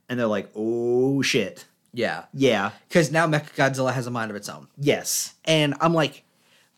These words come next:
Speaker 2: because the thing is, is, is the skull is supposed to be, like, King Ghidorah's skull is supposed to be like a computer.
Speaker 1: Yeah.
Speaker 2: And I'm wondering, like,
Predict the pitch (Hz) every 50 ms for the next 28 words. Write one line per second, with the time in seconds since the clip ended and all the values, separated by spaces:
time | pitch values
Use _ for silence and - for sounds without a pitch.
0 | _ _ _ - - 202 202 - 220 196 202 185 - - 226 240 220 196 180 151
1 | 151 151 139 135 127 123 120 - - 131 127 - - - - - - 165 170 185
2 | 185 180 180 165 151 - - - - 151 139 139 - 127 127 123 120 117 110 -
3 | - 113 110 104 - _ _ _ _ _ _ 147 143 - - - _ - 214 220
4 | 220 214 208 190 180 156 147 147 143 - - - - 135 127 113 98 95 92 -
5 | 113 113 104 - 113 - - 110 - - - 113 117 110 101 98 98 - 98 92
6 | - 113 104 - 107 101 85 - - - - _ _ 131 131 110 - - - _
7 | _ _ _ _ _ _ _ - - - _ _ _ _ _ _ _ _ - -
8 | 165 147 131 143 151 151 160 170 170 170 151 143 131 120 110 - -